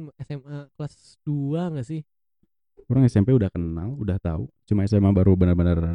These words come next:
Speaker 2: ngobrol gitu.
Speaker 1: Iya.
Speaker 2: Nah ya, dia,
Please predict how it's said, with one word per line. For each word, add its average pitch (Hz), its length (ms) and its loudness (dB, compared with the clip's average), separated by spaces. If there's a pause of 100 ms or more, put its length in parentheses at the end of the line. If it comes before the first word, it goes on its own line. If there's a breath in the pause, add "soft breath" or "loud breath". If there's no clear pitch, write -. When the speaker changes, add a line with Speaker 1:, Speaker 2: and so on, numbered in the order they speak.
Speaker 2:
ngobrol 92 420 0
gitu. 90 140 -6 (1200)
Speaker 1:
Iya. 123 300 -10
Speaker 2:
Nah 101 120 2
ya, 98 180 6
dia, 113 180 6